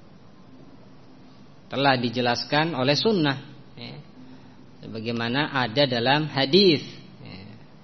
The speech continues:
Sebagaimana datang dalam sunnah itu dalam hadis, bahwasanya azan itu tertib dan berturut-turut.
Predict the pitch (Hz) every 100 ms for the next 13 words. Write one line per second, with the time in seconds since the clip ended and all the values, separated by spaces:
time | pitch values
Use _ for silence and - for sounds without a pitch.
0 | - - - - - - - - - -
1 | - - 101 104 110 120 131 139 127 123
2 | 139 135 120 123 139 135 165 139 143 160
3 | 143 147 131 131 127 135 151 180 135 -
4 | - - - - - - - - - -
5 | 101 110 135 131 131 135 127 127 120 113
6 | 135 151 160 - 139 127 165 151 127 139
7 | 139 127 135 131 120 117 113 110